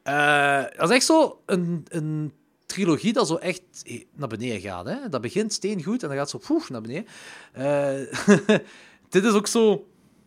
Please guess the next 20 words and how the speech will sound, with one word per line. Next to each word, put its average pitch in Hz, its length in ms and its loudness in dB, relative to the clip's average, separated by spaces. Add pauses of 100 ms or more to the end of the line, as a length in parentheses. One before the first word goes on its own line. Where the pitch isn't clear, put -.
(140)
ja. 131 400 0 (1600)
Goh. 160 240 -8 (400)
Als 202 160 6
je 185 80 0
deze 240 320 4
film 175 280 2
kijkt, 131 400 2 (420)
maar 160 320 2
je - 60 -12
hebt 190 160 2
zo 190 60 -2
daarvoor 160 360 2
Suspiria 240 480 2
gezien 185 360 0
en 151 160 -4
daarvoor, 156 400 2
en, 165 220 0
en 156 220 0
daarna 160 400 2
Inferno, 208 800 2